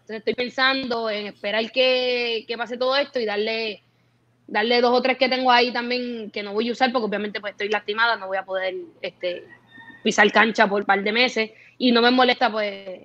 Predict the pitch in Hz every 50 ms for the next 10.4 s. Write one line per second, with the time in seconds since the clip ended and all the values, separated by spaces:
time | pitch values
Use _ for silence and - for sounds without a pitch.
0 | - - _ _ _ - - 214 214 214 233 240 240 240 254 247 240 240 233 233
1 | 226 214 - - 240 214 247 247 247 269 277 285 285 277 247 233 226 208 - _
2 | _ _ _ _ _ _ _ _ 233 233 220 233 240 240 247 247 247 254 254 247
3 | 240 226 208 202 196 185 190 202 190 202 220 220 214 214 214 214 208 185 208 202
4 | 196 190 190 185 - - 190 185 - - 185 196 208 208 202 - 214 196 - 214
5 | 208 214 202 - 202 196 196 202 202 185 190 185 240 247 226 220 208 196 - -
6 | - - _ _ _ - 254 247 - - 254 254 254 294 285 269 269 302 294 277
7 | - 269 285 302 294 262 214 185 - - 226 226 214 247 254 226 - 262 254 247
8 | 247 240 233 233 220 202 190 185 - - - 208 240 247 247 254 262 254 247 240
9 | 226 226 226 214 226 214 202 202 190 185 185 190 - - - 196 208 196 190 208
10 | 208 - 226 226 226 226 214 196